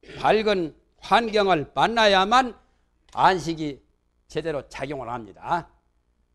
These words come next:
또 소리는 소리성자. 소리는 소리가 나야 소리를 구분하지, 소리가 안 나고 소리가 사라진 상태는 구분 못하죠.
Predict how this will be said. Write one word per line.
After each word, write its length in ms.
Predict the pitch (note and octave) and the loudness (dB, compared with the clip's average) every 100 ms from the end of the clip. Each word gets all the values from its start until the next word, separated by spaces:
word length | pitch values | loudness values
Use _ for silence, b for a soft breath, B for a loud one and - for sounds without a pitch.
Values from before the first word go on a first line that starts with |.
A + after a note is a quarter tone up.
| _ _ _ | _ _ _
또 420 | A#3 F3 - - _ | 4 4 2 -12 _
소리는 540 | - A3+ C4 G#3+ A#2 - | -2 2 4 2 -2 -8
소리성자. 680 | - F#3 F3+ C#3+ - B2 B2 _ _ _ - - | -12 -10 -8 -8 -8 -8 -10 _ _ _ -20 -20
소리는 420 | - C4 C4 A3 | -2 0 2 0
소리가 480 | D#3 A#3+ C#4 A3 - | 0 -4 2 2 2
나야 480 | C3+ F3 B3+ B3 G#3+ | 4 6 8 8 6
소리를 640 | - C4+ C#4 A3+ - _ _ | 2 -6 -2 -2 -2 _ _
구분하지, 560 | A3 A3+ A#3 G#3 F#3 - _ | -16 -4 0 0 -2 -8 _
소리가 720 | _ - - C4+ C4 G3+ - - | _ -20 -6 -2 4 4 4 -2
안 240 | B2+ A3 | 0 4
나고 200 | A#3 G#3 | 4 4
소리가 400 | F#3 - C#4 A3+ | 2 -4 2 2
사라진 580 | F3+ - - B3 C4+ A#3+ | 2 -4 0 4 4 2
상태는 600 | - A3 G3+ G3+ F#3+ D#3+ - _ _ _ _ _ | -4 -6 -2 0 0 -4 -12 _ _ _ _ _
구분 440 | _ G#3 G#3+ F#3 - _ _ | _ -10 -8 -12 -14 _ _
못하죠. 640 | C#3+ F#3 G3+ F#3+ F#3 - | -6 2 2 2 -4 -4